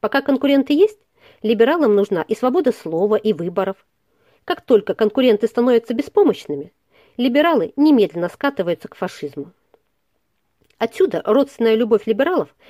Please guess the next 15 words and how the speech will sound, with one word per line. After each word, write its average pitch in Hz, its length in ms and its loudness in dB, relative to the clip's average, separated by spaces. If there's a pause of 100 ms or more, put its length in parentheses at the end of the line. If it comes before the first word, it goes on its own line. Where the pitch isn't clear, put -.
(140)
к - 60 -20
фашистским - 460 -2
режимам, 175 500 -4 (480)
причём 285 360 0
не 320 80 2
только 190 440 -2 (200)
к - 60 -20
недавним 202 460 0
Пиночетам, 190 640 -4 (680)
но 269 120 0
и 294 100 0
к - 80 -20
тем 330 180 -2
старинным 247 520 0
диктаторам. 156 680 -8